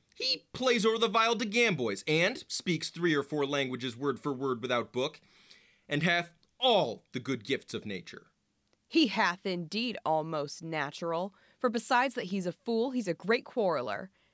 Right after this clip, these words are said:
Speaker 2: and but that he hath the gift of a coward to allay the gust he hath in quarrelling. 'Tis thought among the prudent he would quickly have the gift of a grave.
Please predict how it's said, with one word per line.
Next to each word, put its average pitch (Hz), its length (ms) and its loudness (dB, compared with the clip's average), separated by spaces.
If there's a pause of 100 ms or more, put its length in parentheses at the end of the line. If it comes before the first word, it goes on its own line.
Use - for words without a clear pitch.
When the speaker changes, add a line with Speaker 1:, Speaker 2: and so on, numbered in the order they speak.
(120)
Speaker 2:
and 262 400 2
but 233 160 -2
that 233 200 2
he 190 120 -2
hath 269 380 0
the 196 80 -2
gift 269 340 -2
of 175 100 0
a 135 60 -4
coward 165 460 0
to - 140 -2
allay 214 380 2
the 156 120 -4
gust - 280 -4
he 214 100 0
hath 170 260 0
in 208 100 -4
quarrelling. 196 580 2 (640)
'Tis 214 180 -2
thought 254 260 2
among 214 240 0
the 190 80 -2
prudent 233 400 -2
he 196 100 -4
would 185 160 -4
quickly 262 320 -6
have 175 160 -6
the 190 80 -4
gift 202 240 -6
of 240 120 -4
a 254 60 -4
grave. 175 720 0